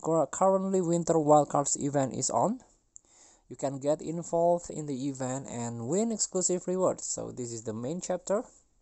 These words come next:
You can play these daily adventures and claim this Winter Wildcards token. You can earn this token from daily adventures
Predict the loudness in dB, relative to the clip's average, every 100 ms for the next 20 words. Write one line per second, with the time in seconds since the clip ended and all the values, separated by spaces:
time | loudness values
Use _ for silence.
0 | _ _ _ _ _ _ _ _ _ _
1 | -16 -2 0 0 0 0 0 -4 -2 0
2 | 0 -2 -4 -6 -6 -8 -8 -8 -8 -10
3 | -12 -12 -12 -14 -10 -8 -6 -8 -10 -10
4 | -8 -10 -12 -14 _ _ _ -8 -6 -4
5 | -2 2 4 4 2 -2 -4 -6 -6 -6
6 | -8 -12 -10 -10 -8 -6 -6 -6 -10 -8
7 | -8 -8 -8 -6 -6 -6 -6 -6 -6 -8
8 | -8 -6 -8